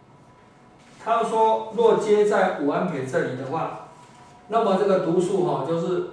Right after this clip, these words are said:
呃，三点四安培。哦，如果接在五安培的话，那么这应该是三点四安培。他说零点三四，这个也不对。好，再来我们看看呢，这个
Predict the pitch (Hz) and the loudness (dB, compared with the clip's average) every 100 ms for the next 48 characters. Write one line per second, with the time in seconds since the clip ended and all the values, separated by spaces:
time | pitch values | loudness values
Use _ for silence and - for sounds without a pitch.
0 | - - - - - - - - - 160 | -14 -20 -20 -20 -20 -20 -20 -20 -16 -8
1 | 156 151 151 151 180 190 196 - - - | -6 -4 -4 -2 0 0 0 -2 -2 -4
2 | 175 151 160 143 143 - - - - - | -4 -4 -4 -8 -12 -18 -20 -20 -20 -20
3 | - - - 147 156 202 170 175 185 - | -20 -20 -14 -8 -2 2 2 2 0 2
4 | 143 147 - 143 127 139 - - - - | 2 0 -2 -6 -8 -8 -8 -8 -14 -20
5 | - - - - - - - 170 165 160 | -20 -20 -20 -20 -20 -20 -12 -6 -4 -4
6 | 175 170 165 160 165 - 156 160 160 156 | -4 -4 -4 -6 -8 -8 -6 -4 -6 -6
7 | 135 131 - 151 143 123 127 - - - | -8 -10 -10 -8 -8 -10 -16 -18 -20 -20
8 | - - - - - - - - - _ | -20 -20 -20 -20 -20 -20 -20 -20 -20 _
9 | _ - - - 196 208 208 190 180 - | _ -20 -20 -8 -4 0 0 2 0 0
10 | 143 135 165 165 170 160 165 147 131 143 | -2 -2 -2 -2 -2 -6 -6 -6 -6 -8
11 | 139 147 123 - - - - - - - | -8 -8 -8 -14 -20 -20 -20 -20 -20 -20
12 | - - - - - - - 185 180 190 | -20 -20 -20 -20 -20 -20 -12 -8 0 2
13 | 160 143 165 165 160 143 139 151 143 139 | 2 0 -4 -4 -4 -4 -6 -6 -6 -8
14 | 139 | -10